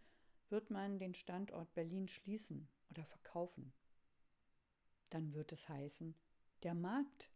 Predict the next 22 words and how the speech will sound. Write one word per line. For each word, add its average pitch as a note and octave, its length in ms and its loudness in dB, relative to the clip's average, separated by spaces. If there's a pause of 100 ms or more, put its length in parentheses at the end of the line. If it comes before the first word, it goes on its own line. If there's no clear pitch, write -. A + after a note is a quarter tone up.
(240)
hätte - 240 -2
diese D3 240 -2
Lösung D#3 480 -2
erforderlich D3 640 -4
gemacht. C#3 440 -6 (1160)
Angeblich F#3 520 0
sind E3 200 -2
das E3+ 200 -2
nur E3 100 -2
Gerüchte, E3+ 520 -4
abwegig D#3 580 -6
ist - 220 -12
es - 140 -8
nicht. - 360 -4 (840)
Die D#3 80 -12
Zweigstellen F#3 720 2
in D3 120 0
Russland F3 440 -2
und D#3+ 160 -8
Polen F#3+ 460 0
existieren G3+ 640 -2
bereits. F#3 560 -4